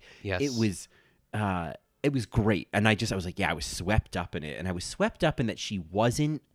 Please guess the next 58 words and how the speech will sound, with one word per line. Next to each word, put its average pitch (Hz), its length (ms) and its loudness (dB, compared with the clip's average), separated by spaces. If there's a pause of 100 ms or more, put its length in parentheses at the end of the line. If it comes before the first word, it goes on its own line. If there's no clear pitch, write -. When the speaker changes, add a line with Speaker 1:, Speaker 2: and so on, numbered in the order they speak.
(840)
Speaker 2:
you 131 80 -2
know, 117 80 4
we 110 80 0
talked 156 200 -2
about 110 120 -4
this 95 180 -4
with 85 140 -6
Goldie 80 260 -4
Hawn, 113 540 0
and 87 180 -4
I 78 80 -6
think - 340 -10 (640)
was - 140 -10
what 95 100 0
I'm, 85 180 -4
I 87 80 2
think 104 180 -2
all 107 180 6
the 110 80 2
women 80 240 0
in 78 100 -4
this, 78 240 -6 (260)
they're 139 160 4
not 139 320 2 (200)
just - 560 -4 (140)
this. - 340 -12
You 101 80 -2
know, 92 100 -4
she's 127 320 -4
not 110 360 -4
just 95 600 -4 (380)
the, 92 100 -4
like, 87 440 -4 (720)
you 98 120 -2
know, 76 260 -2 (840)
blousy 95 560 0
harridan. 78 640 -4
Like, 85 120 -2
she's 98 180 -2
not 110 180 2
just, - 180 -6
like, 95 220 0
the, 87 240 0
the 101 120 2
woman 107 340 4
being 90 220 0
cheated 90 380 -4
on 80 280 -4
by 80 160 -2
her 78 80 -2
husband 82 460 -4
and 82 140 -6
who's 85 180 -6
desperate - 440 -4
for 90 180 0
this, 85 220 -2
you 92 60 -2
know, 82 180 -4